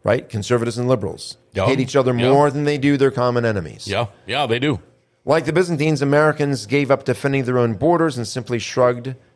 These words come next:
Speaker 1: as millions overran them as they please.
Speaker 2: Mm-hmm.
Speaker 1: Our once iconic downtowns, like end-stage Constantinople before the fall, are now dirty, half-deserted,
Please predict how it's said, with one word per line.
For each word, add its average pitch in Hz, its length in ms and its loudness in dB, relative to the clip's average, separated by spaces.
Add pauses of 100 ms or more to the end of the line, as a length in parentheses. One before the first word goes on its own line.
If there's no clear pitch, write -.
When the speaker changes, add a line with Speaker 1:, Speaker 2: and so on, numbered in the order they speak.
(160)
Speaker 1:
as 104 160 -4
millions 123 400 0
overran 104 460 0
them 82 140 -10
as 78 160 -10
they 78 100 -10
please. - 400 -16
Speaker 2:
Mm-hmm. 147 500 -4
Speaker 1:
Our 127 120 2
once 151 260 0
iconic 139 480 2
downtowns, 135 800 0
like 107 380 0 (880)
end-stage 135 640 -2
Constantinople 110 800 -2
before 98 260 -8
the 92 80 -6
fall, 117 380 0
are 107 40 -4
now 98 200 0
dirty, 135 460 0
half-deserted, 104 840 -6